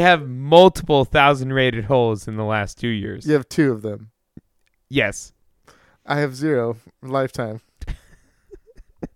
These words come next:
Speaker 2: Stupid baskets
Speaker 1: What
Speaker 2: and
Speaker 1: is,
Speaker 2: stuff.
Speaker 1: you know, that's an excellent question. What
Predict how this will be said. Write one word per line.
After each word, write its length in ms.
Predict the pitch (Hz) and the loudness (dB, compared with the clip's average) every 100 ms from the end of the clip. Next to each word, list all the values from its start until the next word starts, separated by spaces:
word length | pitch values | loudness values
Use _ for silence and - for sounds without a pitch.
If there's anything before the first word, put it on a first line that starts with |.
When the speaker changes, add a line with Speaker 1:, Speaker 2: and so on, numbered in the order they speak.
| - 269 _ _ - _ _ _ _ _ _ _ _ _ _ _ | -18 -20 _ _ -20 _ _ _ _ _ _ _ _ _ _ _
Speaker 2:
Stupid 440 | - - 120 101 98 _ _ _ _ | -18 -10 -12 -12 -20 _ _ _ _
baskets 540 | 135 120 120 - 117 - | -4 -4 -6 -10 -2 8
Speaker 1:
What 180 | 202 - | 10 8
Speaker 2:
and 80 | 185 | 4
Speaker 1:
is, 220 | 226 196 | 0 0
Speaker 2:
stuff. 220 | - 117 165 | -6 -6 0
Speaker 1:
you 60 | |
know, 160 | 208 220 | 2 4
that's 220 | 247 262 | 2 2
an 120 | 214 - | -2 -4
excellent 460 | 143 - 180 156 | -8 -6 -4 -2
question. 440 | 160 151 - 117 104 | 0 0 0 -6 2
What 240 | 147 190 | 4 4